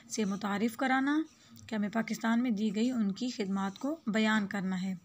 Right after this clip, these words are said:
ऐसी मिसाली शख्सियात के कारनामे सुनाकर बच्चों की बेहतरीन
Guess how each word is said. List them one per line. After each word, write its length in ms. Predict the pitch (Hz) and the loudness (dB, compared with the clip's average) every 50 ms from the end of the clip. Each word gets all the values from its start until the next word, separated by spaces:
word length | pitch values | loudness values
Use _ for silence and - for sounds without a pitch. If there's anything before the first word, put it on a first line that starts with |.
| - - - - - - - - - | -14 -14 -14 -12 -12 -16 -16 -6 -4
ऐसी 220 | 240 269 - - 339 | -2 0 0 0 0
मिसाली 340 | 330 302 - 262 247 247 247 | -2 0 2 2 2 2 2
शख्सियात 540 | 240 - 226 - - - 226 220 214 220 - | 0 -2 -6 -6 -4 -2 -2 0 0 -2 -2
के 120 | - 220 | -4 -2
कारनामे 420 | 220 220 214 214 202 208 208 214 254 | 0 0 -2 0 0 0 0 0 -2
सुनाकर 520 | 240 - 233 196 196 196 190 - 269 294 294 277 | -2 -2 -2 -2 -2 -4 -4 -6 -8 -8 -8 -6
बच्चों 340 | 196 214 - - 226 214 196 | -8 -8 -6 -4 -4 -4 -4
की 200 | 190 254 285 294 | -4 -4 -4 -2
बेहतरीन 560 | 233 220 190 202 196 - - 220 226 262 302 | -2 0 -2 -2 -4 -4 0 0 0 0 0